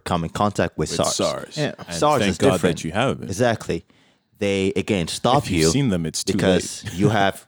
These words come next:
Speaker 1: facts.
Speaker 2: Yeah.
Speaker 1: Uh, you know, you have a bandana on or you have a certain fit on. They're like, you know,
Speaker 3: You dress a
Speaker 1: again,
Speaker 3: certain way.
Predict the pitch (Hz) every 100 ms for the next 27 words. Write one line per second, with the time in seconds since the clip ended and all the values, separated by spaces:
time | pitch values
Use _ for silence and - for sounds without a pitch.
0 | - - 87 71 - - - 85 - -
1 | - 90 82 80 - 87 87 82 78 87
2 | 85 - 85 - 78 78 101 104 87 101
3 | 101 95 85 82 78 80 85 78 - 107
4 | - 101 101 90 85 - - - 95 78
5 | 71 _ _ _ _ 165 160 107 185 175
6 | 170 170 175 175 165